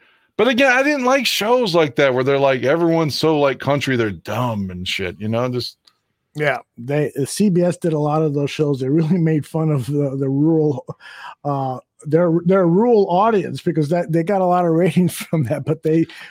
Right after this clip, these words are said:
Speaker 1: Yeah.
Speaker 2: really portrayed them as being idiots.
Speaker 1: And that
Speaker 2: Yeah.
Speaker 1: has nothing to do with where I'm from.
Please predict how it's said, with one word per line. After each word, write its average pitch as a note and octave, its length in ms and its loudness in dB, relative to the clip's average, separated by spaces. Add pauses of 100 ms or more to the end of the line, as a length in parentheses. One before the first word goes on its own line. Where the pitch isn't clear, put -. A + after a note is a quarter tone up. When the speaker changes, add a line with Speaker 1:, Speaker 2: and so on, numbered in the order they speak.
(140)
Speaker 1:
Yeah. F3 80 4
Speaker 2:
really A#3+ 160 2
portrayed F#3 540 0
them D#3+ 140 0
as C#3+ 140 -2
being D3+ 360 0
idiots. C3+ 460 -2
Speaker 1:
And G#3+ 120 -2
that B3 80 2
Speaker 2:
Yeah. - 100 2
Speaker 1:
has F#3+ 140 2
nothing A#3 180 0 (140)
to F#3 80 0
do G#3 100 0
with F#3 180 0
where F#3 160 4
I'm F#3 180 2
from. G#2+ 360 0